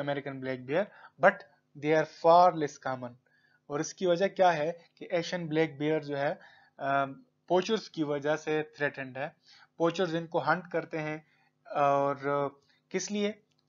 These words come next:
They hunt them for their body parts, जैसे कि इनके बोन्स और gall bladders। और ये बोन्स और gall bladders, they can be used in traditional Chinese medicine।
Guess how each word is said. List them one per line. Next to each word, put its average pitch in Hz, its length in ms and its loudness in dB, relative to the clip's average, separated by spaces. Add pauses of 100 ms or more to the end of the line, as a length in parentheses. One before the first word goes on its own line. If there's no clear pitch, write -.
They 156 180 -2
hunt 175 260 0
them 170 140 -4
for 147 180 -4
their 139 220 -6
body 143 260 2
parts, 123 340 -6 (440)
जैसे 147 220 -4
कि 160 140 -8
इनके 147 260 -6
बोन्स 147 400 -2
और 135 120 -2
gall 131 300 2
bladders। 117 320 -10 (500)
और 139 120 -6
ये 143 120 -4
बोन्स 160 360 -2
और 143 200 0
gall 143 220 4
bladders, 160 340 -4
they 151 160 -6
can 139 160 -6
be 139 120 -8
used 170 260 -2 (380)
in 143 120 -12
traditional 151 600 -6
Chinese 139 460 -4
medicine। 123 380 -4